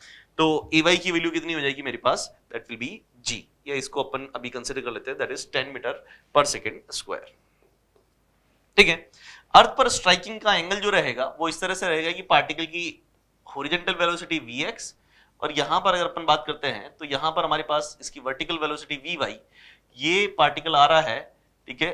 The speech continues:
और ये इसकी resultant velocity वी है, तो वो V जो रहेगी, that v will be resultant of vx and vy। ठीक है, ये इसकी horizontal final velocity है, ये इसकी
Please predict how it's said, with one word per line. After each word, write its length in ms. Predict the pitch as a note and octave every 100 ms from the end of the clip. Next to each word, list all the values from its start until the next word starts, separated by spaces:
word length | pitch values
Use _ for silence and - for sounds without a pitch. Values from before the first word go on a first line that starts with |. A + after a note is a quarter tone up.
| -
और 240 | C#3+ - C#3
ये 120 | F3+
इसकी 280 | E3 - D#3+
resultant 420 | C#3 D#3+ E3 E3+
velocity 400 | D#3+ - D#3+ E3
वी 260 | C3+ E3 G3
है, 200 | A#2+ F#2 _ -
तो 60 |
वो 260 | C#3 C#3+ E3 -
V 160 | D3+ G3
जो 120 | G3
रहेगी, 440 | E3 A#2+ G2+ B2+ _ -
that 240 | C#3+ C#3+ - B2+
v 220 | D3 F#3+
will 180 | F#3 F3
be 100 | F3
resultant 480 | C#3+ D#3 E3+ E3+ D3+
of 180 | E3 - B2
vx 280 | B2+ C#3 -
and 180 | A#2+ F#3 _ _ _ _
vy। 280 | C3+ G2 D#2 _ _ _ _ _
ठीक 100 | D#3
है, 220 | C#3+ C3+ - - _ -
ये 120 | F3
इसकी 300 | G#3 E3+ F3+
horizontal 460 | D3+ C3+ D#3 E3+ G3
final 300 | E3+ D#3 F#3
velocity 420 | F3+ F3+ F3+ F#3
है, 140 | F3 F#3 C#3+
ये 80 | D#3+
इसकी 280 | D#3+ - D#3